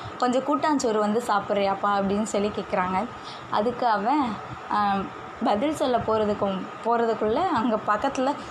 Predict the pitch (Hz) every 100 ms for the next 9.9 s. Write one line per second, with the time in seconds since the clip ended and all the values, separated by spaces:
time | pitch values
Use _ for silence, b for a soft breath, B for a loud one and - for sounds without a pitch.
0 | - - 240 - 233 269 269 214 202 247
1 | 330 262 214 208 185 202 226 269 240 208
2 | 202 196 196 196 220 262 247 214 208 202
3 | 226 214 262 302 262 202 190 190 190 202
4 | B B - 220 233 220 226 285 277 240
5 | 240 226 202 208 - - 185 180 180 -
6 | - - - - 233 277 269 240 240 247
7 | 240 202 196 208 208 202 202 208 208 208
8 | 220 269 233 254 254 233 240 240 214 202
9 | 208 202 202 208 196 196 208 208 196